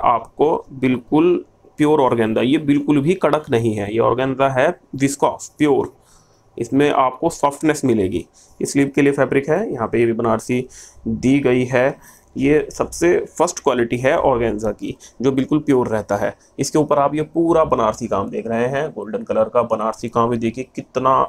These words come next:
अच्छा और सुंदर ये बना हुआ है। साइज काफ़ी बड़ा है, नीचे पट्टी मिल जाएगी आपको। ये देखिए, ये स्टिच्ड है पट्टी, अगर आपको लेंथ वगैरह छोटी करनी है, थोड़ा ऊपर करके आप इसे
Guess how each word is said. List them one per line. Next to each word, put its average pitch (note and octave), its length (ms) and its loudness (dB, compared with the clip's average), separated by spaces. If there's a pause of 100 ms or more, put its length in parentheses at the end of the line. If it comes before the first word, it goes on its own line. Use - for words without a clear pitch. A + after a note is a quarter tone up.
(120)
अच्छा - 360 -2
और A#2+ 380 2
सुंदर A2 520 -2
ये A2 240 -2
बना G#2+ 320 -4
हुआ - 200 -6
है। - 80 -10
साइज F#3+ 440 0 (260)
काफ़ी - 240 -2
बड़ा F#2 180 -6
है, G#2 120 -8
नीचे B2+ 220 -2
पट्टी C#3 300 -2
मिल G2 200 -4
जाएगी F#2 240 -14
आपको। A2 240 -4
ये A#2 60 2
देखिए, G2 420 -6 (1040)
ये B2 160 2
स्टिच्ड D3+ 380 -2
है C#3 100 0 (680)
पट्टी, D3 300 -2
अगर B2 320 0
आपको A#2+ 200 -2
लेंथ B2+ 200 0
वगैरह B2 300 2
छोटी B2+ 280 -4
करनी C3 260 0
है, A#2+ 100 0
थोड़ा B2 240 0
ऊपर A2+ 280 -2
करके A2 240 -6
आप A2 160 -6
इसे C3+ 200 -4